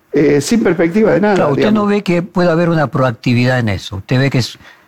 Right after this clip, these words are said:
Speaker 2: no modifica, eh, la cuestión de
Speaker 1: Lo que
Speaker 2: fondo.
Speaker 1: modifica es
Speaker 2: Una tra-,
Speaker 1: por-,
Speaker 2: usted ve una
Speaker 1: es
Speaker 2: transferencia de recursos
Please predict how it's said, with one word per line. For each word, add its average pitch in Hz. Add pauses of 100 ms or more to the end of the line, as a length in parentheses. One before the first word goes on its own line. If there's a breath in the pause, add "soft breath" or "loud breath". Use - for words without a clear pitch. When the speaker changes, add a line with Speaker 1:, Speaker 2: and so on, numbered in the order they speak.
(160 loud breath)
Speaker 2:
no 147
modifica, 147 (360 soft breath)
eh, 110
la 113
cuestión 117
de 120
Speaker 1:
Lo 180
que 196
Speaker 2:
fondo. 202
Speaker 1:
modifica 196
es 180 (360)
Speaker 2:
Una 151
tra-, 147
Speaker 1:
por-, 190
Speaker 2:
usted 208
ve 202
una 190
Speaker 1:
es 185
Speaker 2:
transferencia 185
de 160
recursos 160